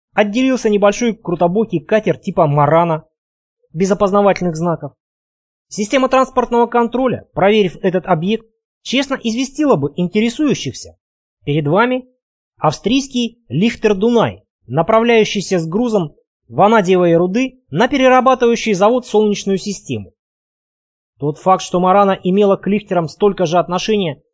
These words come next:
сколько балетная группа Мариинского театра к производству крепких спиртных напитков,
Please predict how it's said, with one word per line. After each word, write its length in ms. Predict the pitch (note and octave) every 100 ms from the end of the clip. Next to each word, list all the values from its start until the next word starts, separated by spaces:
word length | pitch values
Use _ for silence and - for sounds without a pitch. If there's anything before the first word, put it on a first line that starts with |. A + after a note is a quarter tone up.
| _
сколько 360 | - G3+ G#3
балетная 500 | G3 A3+ A3 A3 G#3+
группа 360 | G3+ A#3+ A#3 F#3+
Мариинского 540 | F#3+ G#3 G3+ - G3
театра 360 | - A3 G#3 E3
к 100 | -
производству 580 | F#3+ F#3+ G3 G#3+ - F#3
крепких 400 | G#3 G#3+ G3+ F3+
спиртных 520 | - G3+ G#3 G#3 G#3
напитков, 500 | G#3+ A3 C#4 -